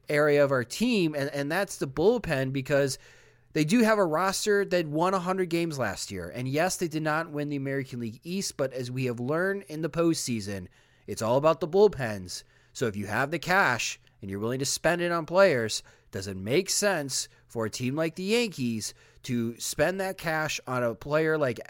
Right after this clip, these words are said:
Adam Ottavino and left-handed reliever Zach Britton than Manny Machado? So do you believe that the Yankees are truly out of this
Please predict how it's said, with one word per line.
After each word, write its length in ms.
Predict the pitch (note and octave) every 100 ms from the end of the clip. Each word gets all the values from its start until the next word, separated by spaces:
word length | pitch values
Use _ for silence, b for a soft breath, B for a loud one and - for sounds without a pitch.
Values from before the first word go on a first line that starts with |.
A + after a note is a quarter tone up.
| -
Adam 260 | B2+ B2+
Ottavino 760 | A#2+ A2+ G2 A#2+ F3 G#3+ G#3+ G#3
and 320 | A#2+ A#2 G#2+ G2+ -
left-handed 520 | B2+ B2+ C#3+ C3 A#2
reliever 340 | A2 B2 B2
Zach 340 | A2+ A2+ F#2+ -
Britton 340 | F#3 G#3 G3+ b b b -
than 180 | C#3+
Manny 240 | C#3 C#3 C3
Machado? 500 | B2 - A#2 D#2 D2+
So 140 | -
do 140 | B2 D3+
you 220 | G3+ A3
believe 460 | G3+ G3 G3 F#3+
that 120 | E3 D3
the 80 |
Yankees 380 | D3 C#3+ C3+ C3+
are 80 | C3
truly 380 | A2+ - D3 C3+
out 220 | A#2 A2+
of 80 | A2
this 400 | G2+ F2+ - -